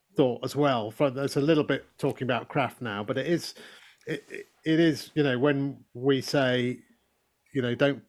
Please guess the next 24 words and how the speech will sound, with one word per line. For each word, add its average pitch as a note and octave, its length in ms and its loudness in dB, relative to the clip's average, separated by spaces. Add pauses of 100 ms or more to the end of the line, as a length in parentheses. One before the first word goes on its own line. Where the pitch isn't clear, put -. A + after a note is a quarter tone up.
(160)
don't C#3 240 2
put D#3 120 -6
all C3 140 -2
your B2+ 140 0
eggs B2 200 -2
in B2+ 100 0
one B2 180 0
basket. A#2 400 -2
Don't C3 260 -2
think A#2+ 280 -2
that - 180 -10
the C3 100 -2
first - 640 -4
script - 260 -4
that B2+ 80 -10
you're A#2 140 -6
gonna A#2 160 -4
write A#2 240 -4
is B2 180 -2
gonna A#2 180 -4
be A#2 120 -4
the A#2 100 -4
one." A2 420 -2
But A2+ 200 -4